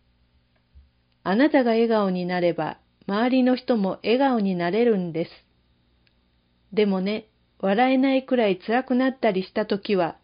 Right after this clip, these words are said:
周りに「助けて」と声を出すことを忘れずに、必ず相談してくださいよ。写真二枚あります。一枚目、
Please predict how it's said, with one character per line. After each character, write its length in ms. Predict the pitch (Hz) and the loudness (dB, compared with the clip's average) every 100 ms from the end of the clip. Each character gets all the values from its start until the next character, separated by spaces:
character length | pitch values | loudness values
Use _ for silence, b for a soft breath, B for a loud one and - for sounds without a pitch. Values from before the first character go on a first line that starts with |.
| _ _ _ _ | _ _ _ _
周 280 | 190 202 98 | -6 -4 -2
り 140 | 196 | -2
に 280 | 185 190 - _ _ _ - | -2 -4 -6 _ _ _ -6
「助 340 | 208 - 294 | -6 -2 0
け 20 | |
て」 320 | 277 226 - _ - | 2 0 -2 _ 0
と 160 | 285 | 0
声 320 | 277 311 294 | 0 2 4
を 80 | 214 | 4
出 180 | 185 214 | 2 -4
す 80 | - | -4
こ 140 | 196 | -4
と 260 | 185 175 160 | 0 2 2
を 80 | 165 | 0
忘 240 | 185 - | -2 0
れ 160 | 240 214 | 0 0
ず 120 | 214 | -2
に、 280 | 202 202 - _ _ _ _ _ _ - | -2 -6 -10 _ _ _ _ _ _ -6
必 120 | 202 247 277 254 | -2 2 2 2
ず 140 | 277 | 0
相 180 | 269 262 | 4 4
談 200 | 254 254 | 4 0
し 80 | - | 0
て 100 | 247 | -2
く 120 | 247 | 0
だ 140 | 208 - | -2 -2
さ 180 | 226 | -2
い 120 | 190 165 | 0 0
よ。 180 | 214 - _ _ _ _ _ _ _ _ _ _ _ _ _ _ _ _ _ _ _ _ _ _ _ _ _ _ _ _ _ _ _ _ | -4 -8 _ _ _ _ _ _ _ _ _ _ _ _ _ _ _ _ _ _ _ _ _ _ _ _ _ _ _ _ _ _ _ _
写 180 | - 233 | -8 -6
真 380 | - 285 277 | 2 4 4
二 120 | 262 262 | 4 2
枚 300 | 214 185 170 | 2 0 -2
あ 80 | |
り 140 | 165 165 | -2 -4
ま 180 | 165 151 | -8 -10
す。 60 | - _ _ _ _ _ _ _ _ _ _ _ _ _ _ _ _ _ | -18 _ _ _ _ _ _ _ _ _ _ _ _ _ _ _ _ _
一 300 | 220 - 262 | -10 0 2
枚 240 | 254 247 | 2 2
目、 300 | 226 214 - | 0 -2 -6